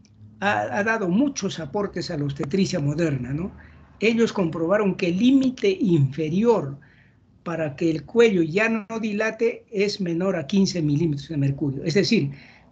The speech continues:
cuando las contracciones uterinas tienen una intensidad menor de quince milímetros de mercurio, se paraliza el trabajo de parto. Entonces, de acuerdo a eso,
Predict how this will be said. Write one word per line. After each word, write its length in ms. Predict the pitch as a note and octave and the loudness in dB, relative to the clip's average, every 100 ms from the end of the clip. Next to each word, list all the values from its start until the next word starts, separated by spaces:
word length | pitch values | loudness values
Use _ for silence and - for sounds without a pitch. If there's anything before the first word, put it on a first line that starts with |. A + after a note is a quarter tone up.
| - | -2
cuando 300 | F#3+ F#3+ F3 | 2 4 4
las 160 | D#3+ | 0
contracciones 640 | C#3+ E3+ E3+ D3+ B3+ B3+ G#3 | 0 -4 -4 -2 0 0 -2
uterinas 540 | A3 G#3+ B3 A3 F3+ | -4 0 2 2 0
tienen 340 | - G3+ G3+ G3+ | -2 -2 0 2
una 140 | G3+ | 2
intensidad 500 | E3+ F3+ D3 F#3 G3+ | 0 -2 -2 2 2
menor 480 | F3+ D#3+ F#3+ B3 A3 | 2 2 2 2 2
de 120 | E3+ | 0
quince 320 | A#3 A3+ G3+ | 0 -2 0
milímetros 500 | F3 E3+ A3+ G3 G3 | 0 2 0 -2 -4
de 160 | G#3 B3 - | -4 -6 -4
mercurio, 560 | A#3 A3+ B3 A3+ B3 - - _ _ | -4 2 2 2 -4 -8 -20 _ _
se 260 | - - A3 | -4 2 2
paraliza 680 | G#3+ F#3 E3 E3+ G3+ - G#3 | 2 0 2 0 0 0 -4
el 320 | - E3+ C#3+ | -2 -6 -4
trabajo 420 | C#3+ D3+ D#3 E3 | -2 -2 -2 -2
de 100 | C#3 | -4
parto. 380 | - - - - - - - - - - - _ - - - - _ _ - | -4 -6 -10 -16 -18 -20 -20 -20 -20 -20 -20 _ -20 -20 -20 -20 _ _ -2
Entonces, 540 | F3 F#3 G#3 C#3 C#3+ - | 0 4 2 2 -2 -6
de 100 | D#3 | -2
acuerdo 340 | A#3+ C4+ B3+ | 2 4 4
a 60 | B3 | 6
eso, 460 | A#3 E3+ G3+ C#4 | 4 2 -6 -8